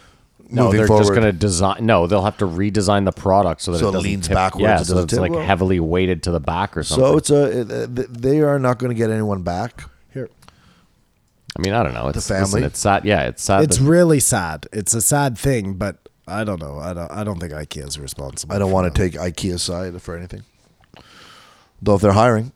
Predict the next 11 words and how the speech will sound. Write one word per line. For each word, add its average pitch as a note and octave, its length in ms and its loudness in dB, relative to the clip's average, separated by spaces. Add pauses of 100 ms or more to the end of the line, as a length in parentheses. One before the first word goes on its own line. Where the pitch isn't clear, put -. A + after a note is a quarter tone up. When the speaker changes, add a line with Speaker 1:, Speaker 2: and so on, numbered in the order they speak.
(100)
Speaker 3:
Those G2 240 -4
Swedes. G#2 520 -4 (260)
Speaker 2:
and A2 180 -8
listening. A2+ 500 -2 (920)
Speaker 3:
Um, A#2 580 -2
Speaker 1:
they G#2 80 -2
make G2 200 -2
them G2+ 120 -2
assemble F#2 480 -2
the E2+ 80 -6
check. F2+ 460 -6